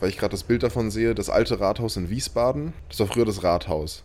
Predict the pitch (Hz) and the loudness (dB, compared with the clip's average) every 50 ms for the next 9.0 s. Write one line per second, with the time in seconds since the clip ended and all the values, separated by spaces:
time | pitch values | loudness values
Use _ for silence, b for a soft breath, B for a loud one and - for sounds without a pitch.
0 | - - - 101 98 98 95 104 90 98 98 107 123 123 101 85 80 85 85 92 | -10 -6 -4 0 0 0 0 0 0 2 4 4 4 4 4 4 2 0 2 2
1 | 92 101 107 - - - 90 - - 95 123 120 113 90 87 82 87 95 98 85 | 2 2 0 0 -4 -8 -4 0 2 4 4 2 2 0 0 0 0 0 -4 -6
2 | 98 98 - 98 95 98 92 90 - - 92 90 82 80 - - 73 78 80 - | -6 -6 -6 -6 -6 -6 -6 -6 -2 0 0 0 0 -4 -6 -8 -10 -10 -10 -10
3 | - - 92 98 95 95 - - - 120 127 131 - 101 113 113 117 87 87 95 | -2 2 6 6 6 6 4 -4 -6 -4 -6 -2 2 2 2 2 2 -2 -2 -2
4 | 98 92 80 58 - - - - 120 - - - 120 107 95 - - - 92 92 | 0 0 2 2 2 0 0 -2 -6 -6 -4 -2 -2 -2 -2 -2 -4 -4 -4 -4
5 | 82 82 90 87 - - 80 - 92 101 117 127 131 127 131 131 127 - 92 90 | -6 -6 -8 -8 -8 -8 -4 0 2 4 4 4 4 2 0 -2 -6 -6 -6 -4
6 | 87 87 87 - - - - - - - - - - - - 120 110 107 110 110 | -4 -2 -2 -2 -4 -4 -6 -8 -12 -6 -6 -6 -4 -4 -2 -2 0 2 0 0
7 | 104 - 76 90 90 80 - 90 - - - 104 107 117 113 117 110 110 110 110 | -2 -4 -6 -6 -4 -4 -4 -6 -6 0 2 4 4 4 2 2 0 0 0 -2
8 | - - 110 107 - - - - - - - - 58 71 80 80 80 78 80 78 | 0 -2 0 0 0 -2 -6 -8 -10 -10 -8 -6 -6 -6 -4 -4 -4 -4 -6 -6